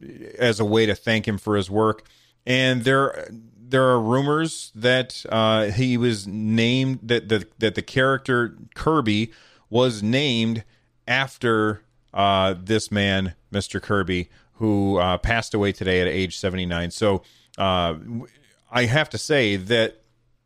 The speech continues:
Nintendo, not just as a company, but the video game industry itself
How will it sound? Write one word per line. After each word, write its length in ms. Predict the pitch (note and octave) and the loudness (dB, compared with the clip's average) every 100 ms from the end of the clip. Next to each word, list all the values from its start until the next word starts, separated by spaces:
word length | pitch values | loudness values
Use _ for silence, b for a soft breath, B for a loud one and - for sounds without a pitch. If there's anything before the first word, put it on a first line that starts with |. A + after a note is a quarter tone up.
| _ _ _ - | _ _ _ -6
Nintendo, 720 | A#2 A#2+ D3+ D#3+ C#3+ A#2+ G#2 B B | -4 -2 -2 0 2 2 0 B B
not 180 | C#3 D3 | -4 -2
just 200 | C#3 C3 | -2 0
as 180 | B2+ A2+ | 0 0
a 40 | |
company, 600 | - - C#3+ B2 F#2+ F2 b b b - | -4 -2 -2 0 -2 -6 b b b 0
but 500 | A#2 A2+ G#2 - - _ - | 4 2 0 -10 -20 _ -20
the 220 | A#2 A#2 | -4 -2
video 360 | G2+ D3 E3 C#3 | 0 2 2 2
game 280 | B2 A#2+ | 0 0
industry 580 | A2+ B2+ B2+ - C3 A#2 | 0 0 -2 -2 0 2
itself 720 | G#2 - - A#2+ F#2+ - - | 0 -2 0 0 0 -4 -14